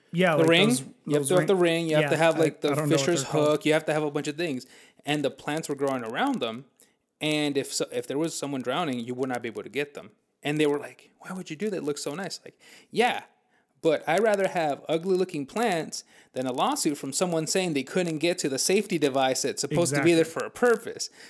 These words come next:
Speaker 2: And trust me, you will more gladly be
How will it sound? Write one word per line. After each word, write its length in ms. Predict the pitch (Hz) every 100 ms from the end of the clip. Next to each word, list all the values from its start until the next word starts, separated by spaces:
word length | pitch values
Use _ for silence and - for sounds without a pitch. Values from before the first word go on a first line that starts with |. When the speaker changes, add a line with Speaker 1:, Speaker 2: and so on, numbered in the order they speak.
| -
Speaker 2:
And 100 | 135
trust 340 | 139 220 208 -
me, 160 | 113 - - _
you 240 | - 156 185
will 120 | 156
more 380 | 151 190 214 170
gladly 800 | 139 156 160 180 180 143 131 120 - _ _ _ _ _
be 560 | - 151 156 151 135